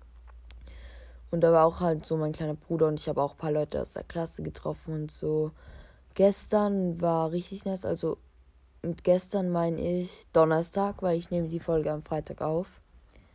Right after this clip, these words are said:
Und weil da waren auch die sehr, sehr gute Freundin, von der ich mal vorher erzählt hab, da. Da waren auch noch Leute, die sie kannte, da.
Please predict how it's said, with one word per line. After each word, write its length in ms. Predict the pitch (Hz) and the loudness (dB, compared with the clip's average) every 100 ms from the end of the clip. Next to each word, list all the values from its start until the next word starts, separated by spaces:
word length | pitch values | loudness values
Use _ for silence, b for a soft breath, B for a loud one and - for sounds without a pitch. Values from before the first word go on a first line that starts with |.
| b b b b b b b b | b b b b b b b b
Und 640 | 185 185 185 180 175 165 - | 4 6 6 4 2 0 4
weil 160 | 185 | 6
da 160 | 180 170 | 6 6
waren 260 | 175 175 156 | 6 4 4
auch 540 | 165 165 165 156 - - | 4 4 4 0 -14 -10
die 280 | 165 160 160 | -6 -4 -4
sehr, 240 | 156 165 | 2 2
sehr 120 | 160 160 | 2 -4
gute 180 | 156 | -6
Freundin, 640 | 151 160 156 160 185 214 233 - | -6 -2 -2 -2 -4 -6 -8 -8
von 100 | 156 | -4
der 140 | 156 | -4
ich 100 | 160 | -4
mal 180 | 156 156 | -8 -8
vorher 320 | - 156 151 | -4 0 0
erzählt 360 | 156 175 170 170 | -2 -2 -4 -4
hab, 180 | 180 | -6
da. 260 | - 180 220 - b b b b b | -4 -4 -4 -10 b b b b b
Da 100 | 180 | 0
waren 160 | 180 | 2
auch 160 | 175 175 | 4 2
noch 200 | 180 175 | -2 0
Leute, 300 | 180 175 175 | 2 2 0
die 160 | 160 160 | -4 -4
sie 180 | - | -6
kannte, 320 | 185 170 156 156 | -6 -4 -4 -4
da. 320 | 160 160 | -2 -4